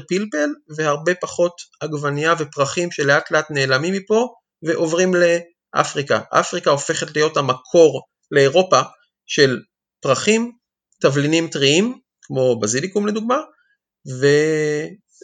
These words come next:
ועגבניות. הם מגיעים משם. פלפל, אנחנו, בפלפל אנחנו עדיין מחזיקים ביתרונות עליהם. יום אחד כשהם ילמדו באפריקה לגדל פלפל טוב כמונו, עם יבול, אה, מספיק גבוה,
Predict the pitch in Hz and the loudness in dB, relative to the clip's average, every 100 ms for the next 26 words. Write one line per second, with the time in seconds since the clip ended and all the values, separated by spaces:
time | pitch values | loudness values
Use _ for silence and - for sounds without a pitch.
0 | 139 151 160 180 180 135 - _ _ _ | -2 -2 2 2 2 0 -14 _ _ _
1 | _ _ _ 139 139 143 156 156 160 117 | _ _ _ -6 -4 -2 -4 -2 2 2
2 | 101 - - - _ - _ 240 339 220 | 0 -10 -20 -20 _ -20 _ 0 2 0
3 | 240 - 175 165 - 170 185 240 269 190 | 0 -4 -2 -2 -2 -4 -4 0 0 2
4 | 175 180 196 160 156 147 175 165 156 151 | 4 4 4 -4 -6 -2 -2 2 0 0
5 | 151 143 143 143 135 117 107 - 156 208 | -2 0 0 2 2 2 -2 -6 0 2
6 | 247 - 214 151 - 156 185 190 165 143 | 2 0 0 0 -2 0 0 0 0 0
7 | 160 180 139 151 - 160 139 127 147 170 | 2 4 4 2 0 -2 0 2 2 0
8 | 190 180 165 120 - _ _ _ - 180 | -2 0 2 2 -2 _ _ _ 4 4
9 | 180 175 156 139 131 139 202 214 156 147 | 4 0 2 4 4 2 -2 -6 -6 -2
10 | 135 127 175 156 127 - 131 131 127 131 | -2 2 2 4 0 -6 -6 -4 -4 -6
11 | - 151 147 127 120 120 | -4 0 2 2 4 4